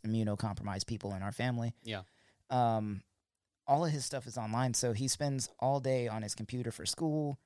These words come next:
Speaker 2: Mm.
Speaker 1: or on his phone for social stuff or on his video games to relax.
Speaker 2: Yeah.
Speaker 1: And it's hard to, like, you want to limit that, but at the same time,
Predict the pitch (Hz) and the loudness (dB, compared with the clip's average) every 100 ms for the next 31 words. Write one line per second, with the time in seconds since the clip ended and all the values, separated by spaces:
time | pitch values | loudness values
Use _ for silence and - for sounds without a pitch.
0 | - 117 131 127 110 117 110 - - 131 | -12 -6 -2 -2 -2 -4 -2 -2 2 4
1 | 127 123 - 107 - 131 131 120 - 123 | 4 0 -2 0 2 2 0 0 2 4
2 | 117 - - 110 110 107 101 120 120 117 | 2 0 -4 0 0 0 -2 0 0 0
3 | 113 113 107 - 107 107 113 117 - - | 0 0 -2 -4 -2 2 2 2 -2 -10
4 | _ 117 101 90 131 135 - 131 156 156 | _ -6 -6 -4 0 2 2 2 2 2
5 | 123 113 117 107 104 - _ _ _ _ | -2 -4 0 0 -2 -10 _ _ _ _
6 | _ 147 131 123 135 - - 117 117 143 | _ -4 0 2 2 2 0 0 2 2
7 | 160 - 113 101 - 80 107 110 107 107 | 2 0 0 0 -2 0 0 2 0 -2
8 | 110 104 110 107 101 104 | -2 -2 -2 -2 -2 -6